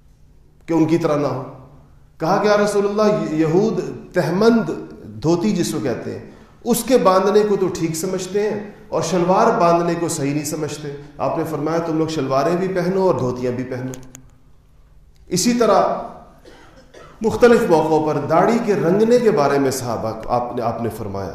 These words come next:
یہود کے ہاں داڑھی کو رنگ لگانا بالکل ناجائز اور حرام تھا،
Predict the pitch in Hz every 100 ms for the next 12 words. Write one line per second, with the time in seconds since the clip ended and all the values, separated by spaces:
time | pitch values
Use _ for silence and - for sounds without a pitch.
0 | - 131 170 214 - 180 165 165 - -
1 | - - - 123 139 170 175 156 120 147
2 | 165 135 123 127 139 147 135 135 214 208
3 | 175 143 127 123 123 127 120 113 113 110
4 | 131 113